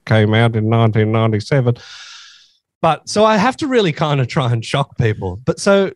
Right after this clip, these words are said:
so tax depreciation is, is important because it's gonna put money back in your pocket. And the worst thing that you can do as a property investor is purchase a property and then be forced to sell it because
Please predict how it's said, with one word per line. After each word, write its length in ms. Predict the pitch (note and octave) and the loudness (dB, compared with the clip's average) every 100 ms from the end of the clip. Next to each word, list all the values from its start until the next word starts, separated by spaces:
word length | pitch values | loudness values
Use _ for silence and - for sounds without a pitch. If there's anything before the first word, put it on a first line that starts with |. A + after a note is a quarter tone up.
| _ | _
so 340 | - G3 F#3 F3 - _ _ _ _ _ | -2 2 2 0 -8 _ _ _ _ _
tax 240 | - C4+ - | -2 -2 0
depreciation 720 | F#4 D4+ B3+ G#3+ F3+ E3 E3 | -2 0 -2 0 2 2 0
is, 120 | C#3 C#3+ C#3+ D3 | -2 0 -2 0
is 180 | C#3+ | 0
important 540 | C3 A#2 C#3 D3+ B2 A2 | 0 0 2 2 0 -4
because 260 | A2+ C3 | -4 -4
it's 140 | D#3 - | -4 -4
gonna 160 | G#3 | -4
put 200 | C4+ A#3 | -2 -2
money 280 | D#3+ D3+ C#3 | 0 0 0
back 280 | B2 A#2+ - | 0 -2 -2
in 120 | B2 | -4
your 160 | A2+ G#2 | -2 -2
pocket. 340 | A#2+ C3 - | 0 0 0
And 100 | A2+ | 0
the 80 | B2+ | 0
worst 440 | C#3+ F3+ A#3+ - | 2 2 2 0
thing 160 | A#3+ G#3+ | -2 0
that 120 | F3 | 2
you 120 | D#3 | 0
can 180 | C3+ B2+ | 0 0
do 220 | B2 C3 | 2 2
as 100 | A#2+ | 2
a 60 | A2+ | -2
property 420 | - B2 - C3 | 0 -2 0 -2
investor 580 | B2 A#2+ A2 G#2 - G#2+ | 0 0 -2 -2 -2 -2
is 120 | G#2+ | -2
purchase 500 | - E3 G#3+ A3+ A3 | 0 2 2 -2 -4
a 60 | F3+ | -2
property 420 | C#3+ B2+ B2+ A#2+ | -2 -2 0 0
and 100 | A#2 | 2
then 140 | B2 | 2
be 120 | B2+ A2+ | 0 -2
forced 440 | - A#2 A2 - | 0 0 0 -4
to 80 | - | -10
sell 320 | - A2+ G#2+ | -2 0 0
it 100 | F2 _ | -4 _
because 560 | G#2+ - D#3 D#3+ C#3+ | -8 -2 2 2 0